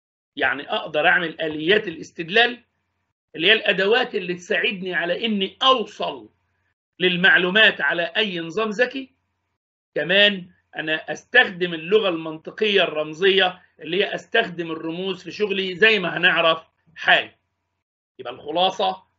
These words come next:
إنه أي نظام ذكي يكاد لا يخلو من وجود بصمة منطقية، وأنا بستخدم أساسين أساسيين في الشغل بتاعي، أنا بستخدم آليات الاستدلال واللغة المنطقية الرمزية.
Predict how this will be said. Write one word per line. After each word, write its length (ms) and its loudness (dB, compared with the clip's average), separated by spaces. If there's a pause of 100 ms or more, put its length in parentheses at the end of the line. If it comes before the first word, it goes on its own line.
(800)
إنه 320 -8
أي 260 4
نظام 340 -6
ذكي 360 -8
يكاد 380 -2
لا 220 4
يخلو 600 0 (440)
من 140 -8
وجود 320 -6
بصمة 680 -4 (200)
منطقية، 880 -2 (200)
وأنا 320 0
بستخدم 680 -6
أساسين 580 -4
أساسيين 720 -8
في 80 -18
الشغل 360 -6
بتاعي، 500 2 (260)
أنا 160 6
بستخدم 640 -4
آليات 500 0
الاستدلال 800 -2 (200)
واللغة 420 -2
المنطقية 920 -2
الرمزية. 500 -2